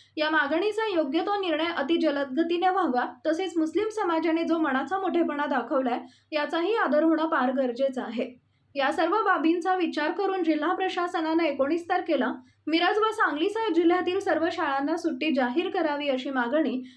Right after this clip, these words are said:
भीम आर्मी संविधान रक्षक बलाच्या वतीनं सांगली जिल्हाध्यक्ष समीर शेख यांनी जिल्हाधिकारीकडे लेखी निवेदनाद्वारे मागणी केली.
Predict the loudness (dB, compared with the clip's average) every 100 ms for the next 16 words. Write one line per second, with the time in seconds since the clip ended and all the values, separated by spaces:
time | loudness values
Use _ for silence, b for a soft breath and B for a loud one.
0 | B 0 2 2 0 0 0 0 0 2
1 | 2 0 0 -2 -2 -2 -2 0 -2 -2
2 | -2 -2 -2 -4 -4 -2 0 2 0 0
3 | 0 0 -2 0 -2 -2 -6 -6 B B
4 | -2 0 0 0 0 0 0 0 0 0
5 | 0 0 0 0 0 0 0 2 4 4
6 | 2 0 0 0 0 -2 -2 0 0 0
7 | 0 -2 -2 -2 -2 -4 -6